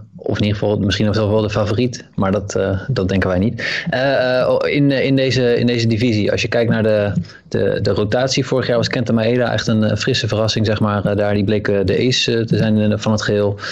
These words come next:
Eh, José Berrios is er nog steeds, Michael Pineda.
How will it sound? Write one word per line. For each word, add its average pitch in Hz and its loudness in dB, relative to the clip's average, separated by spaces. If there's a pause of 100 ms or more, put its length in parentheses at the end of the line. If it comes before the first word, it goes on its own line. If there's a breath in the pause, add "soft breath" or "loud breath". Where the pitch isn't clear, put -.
(160 loud breath)
Eh, 107 -2
José 110 0
Berrios 127 2
is 113 0
er 117 2
nog 110 2
steeds, 110 0
Michael 113 -4
Pineda. 120 0